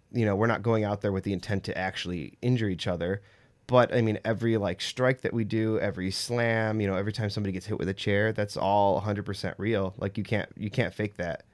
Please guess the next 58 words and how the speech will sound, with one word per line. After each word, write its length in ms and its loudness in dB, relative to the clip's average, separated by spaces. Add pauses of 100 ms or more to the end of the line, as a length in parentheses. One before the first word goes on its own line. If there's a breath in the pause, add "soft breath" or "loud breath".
(420 soft breath)
Uh, 280 0
like, 100 6
I 60 6
showed 240 6
you 80 4
the 80 4
clip 260 2
earlier 320 6
when 140 2
I 40 2
got 240 -2
thrown 220 2
off 140 -2
the 80 -2
top 280 0
rope, 360 2
and, 260 0 (480 soft breath)
you 100 2
know, 120 6
that 160 4
was 160 4
very, 520 6
it 200 2
could 80 0
have 80 -2
been 180 4
very 220 4
bad 400 6
the 160 0
way 120 4
I 60 2
landed, 460 2
but, 180 -2
like, 160 -2
thankfully 340 2
I 40 2
was 140 2
okay. 500 2 (320 soft breath)
But 80 -6
that 160 2
was 100 2
a 60 0
real 260 0
fall 240 0
that 160 -4
I 80 -6
took, 240 -6 (140)
you 100 -8
know? 260 -6
The, 200 -2
the 160 -4
risks 320 0
that 100 2
we 80 0
take 300 2
are 100 0
very 320 0
real. 400 -6